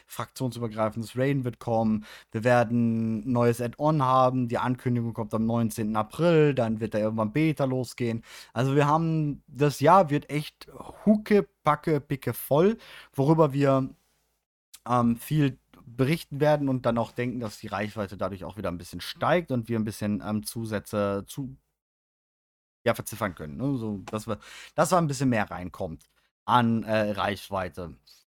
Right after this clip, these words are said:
Bislang aber, wie gesagt, wir können nicht meckern, auf gar keinen Fall, ne? Also wir sind ultra dankbar für den Support, den wir, ähm, allein jetzt schon, äh, ja, bekommen. Wirklich sehr, sehr, sehr, sehr, sehr gut. Ähm, wie gesagt, die Aufrufzahlen sind klasse,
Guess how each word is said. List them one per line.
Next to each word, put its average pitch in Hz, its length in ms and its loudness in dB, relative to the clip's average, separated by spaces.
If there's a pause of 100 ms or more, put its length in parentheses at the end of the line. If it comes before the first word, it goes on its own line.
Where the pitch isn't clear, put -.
Bislang 175 320 4
aber, 147 120 0
wie 135 40 -4
gesagt, 135 260 -2
wir 123 60 -12
können 165 320 0
nicht - 260 -2
meckern, 123 280 -2
auf 82 160 -10
gar 123 180 0
keinen 104 240 -6
Fall, 98 300 -6
ne? 131 200 -6
Also 107 300 -8
wir 110 80 -10
sind 110 300 -4
ultra 160 300 -2
dankbar 135 440 -2
für - 140 -10
den 107 120 -2
Support, 113 440 -6
den 104 120 -4
wir, 98 280 -2
ähm, 98 540 -6
allein 98 360 -6
jetzt 107 260 -4
schon, 98 320 -4 (600)
äh, 101 80 -2
ja, 123 120 2
bekommen. 127 540 -4 (880)
Wirklich 127 400 -2
sehr, 117 360 -2
sehr, 110 200 -2
sehr, 107 180 -2
sehr, 98 180 -6
sehr 92 160 -8
gut. 82 300 -14 (600)
Ähm, 110 1000 0 (200)
wie 127 80 -2
gesagt, 123 240 2
die 117 80 -4
Aufrufzahlen 127 760 0
sind 95 220 -10
klasse, 202 640 0